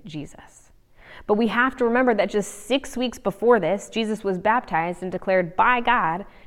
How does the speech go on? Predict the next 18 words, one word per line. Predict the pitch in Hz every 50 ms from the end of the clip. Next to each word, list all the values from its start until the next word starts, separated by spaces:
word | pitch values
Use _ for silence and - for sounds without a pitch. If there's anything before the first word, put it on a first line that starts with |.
| - -
to | - 220
be | 196 220 220 214
God's | 190 175 175 190 196 214 233 214 -
son. | - - 240 233 165 170 - - - - - - - - - - - -
He | - - - 254 240
already | - 240 262 262 240 220 208 226 233 254 277 226 175
has | 170 - - 175 165
dominion | - - 151 156 147 143 139 135 131 135 - -
over | - 151 139 139 135 135 139
the | - 143 - -
earth. | 139 139 - - - - - - - - -
He | - - - 240 -
already | - 220 220 220 202 196 190 208 214 247 269 254 185 165 -
has | 170 - - 175 165 160
the | 160 160
kingdoms | - - 165 151 143 147 139 139 - -
under | 143 143 139 139 135
him. | - - - - - 185 185